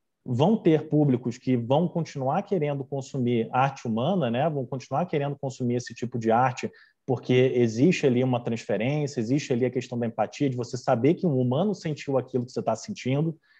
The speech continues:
que é uma coisa que a máquina, por mais que ela consiga emular bem, você sabe que não teve ninguém se-, passando pelo que você tá passando. É, por mais que exista ainda sempre esse nicho, que é igual o nicho do livro físico, né? A Isabela tava até comentando que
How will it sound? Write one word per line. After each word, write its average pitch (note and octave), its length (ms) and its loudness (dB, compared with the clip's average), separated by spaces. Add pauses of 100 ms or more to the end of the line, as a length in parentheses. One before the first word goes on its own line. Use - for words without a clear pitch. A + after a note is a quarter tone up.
(200)
que - 80 0
é - 20 6
uma F3 120 4
coisa B2 300 2
que - 80 0
a A#2+ 60 4
máquina, B2 380 0
por - 220 -6
mais B2+ 220 0
que - 80 -2
ela C3 80 2
consiga C#3 380 -2
emular C3 460 0
bem, A#2+ 320 -2 (600)
você C3 220 0
sabe C#3+ 360 2
que B2+ 240 0
não B2+ 240 -2
teve D3 260 0
ninguém C3+ 300 -2
se-, F3+ 220 -6
passando D3+ 400 -4
pelo D#3 120 -2
que C#3+ 80 -10
você B2+ 100 -8
tá A#2+ 120 -4
passando. A#2 520 -6 (600)
É, C#3 360 8
por D3+ 140 2
mais E3+ 180 4
que - 80 0
exista F#3 400 0
ainda D3 220 0
sempre G3+ 340 -2
esse F3 160 -4
nicho, C3+ 440 0 (220)
que C3+ 80 0
é B2+ 40 4
igual C#3 220 6
o - 20 2
nicho D#3+ 300 -4
do D3+ 80 -2
livro C#3+ 260 -2
físico, C3+ 460 -4
né? A#2+ 100 0
A B2+ 80 0
Isabela A#2+ 320 0
tava B2+ 200 0
até C3 180 0
comentando C3 560 -6
que A#2+ 260 0